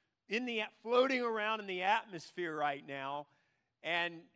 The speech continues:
and Jesus has come to bring clarity. He's come to bring light. He's come to bring freedom. One day I was, uh, I was casting a demon out of someone, and, and, uh, the,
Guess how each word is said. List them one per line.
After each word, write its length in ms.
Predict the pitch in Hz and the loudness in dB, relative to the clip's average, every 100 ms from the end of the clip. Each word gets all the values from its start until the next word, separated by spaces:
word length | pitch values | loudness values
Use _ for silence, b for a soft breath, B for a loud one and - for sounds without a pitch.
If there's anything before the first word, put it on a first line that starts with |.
| - | -10
and 220 | 175 185 135 | -8 -8 -8
Jesus 580 | 170 262 262 254 - 190 | -6 -6 -4 -6 -6 -8
has 180 | 156 | -10
come 420 | - 190 185 180 170 | -8 0 0 0 -4
to 100 | 180 | -10
bring 300 | 135 165 143 | -6 -6 -6
clarity. 640 | - 180 185 220 220 226 208 | -8 -2 0 0 -4 -8 -12
He's 200 | 175 - | -14 -12
come 280 | 180 175 | -10 -8
to 80 | 151 | -10
bring 280 | 139 131 120 | -8 -8 -4
light. 380 | 139 170 185 202 b b | 0 0 0 -4 b b
He's 200 | - 131 | -12 -10
come 220 | - 175 170 | -4 -6 -6
to 120 | 165 | -8
bring 240 | 160 156 | -6 -6
freedom. 520 | 147 - 180 165 113 95 _ _ _ _ _ _ _ _ _ b b b b | -8 -4 -2 -2 -4 -12 _ _ _ _ _ _ _ _ _ b b b b
One 140 | 151 | -4
day 180 | 175 175 | 0 2
I 100 | 170 | 2
was, 300 | 156 143 - | 2 -6 -4
uh, 340 | 147 131 123 - | 0 2 0 -4
I 60 | 135 | -6
was 160 | 131 | -8
casting 480 | - 165 170 - 160 | -2 0 0 -4 -8
a 60 | 143 | -6
demon 360 | 151 160 147 | -4 -4 -2
out 140 | 143 131 | -2 -4
of 60 | |
someone, 480 | - 147 135 135 139 | -8 -8 -6 -6 -6
and, 160 | 113 104 b b b b | -10 -14 b b b b
and, 340 | - 131 127 139 | -8 -6 -6 0
uh, 220 | 135 131 120 _ 156 | 2 0 -4 _ -12
the, 180 | 147 135 | -8 -8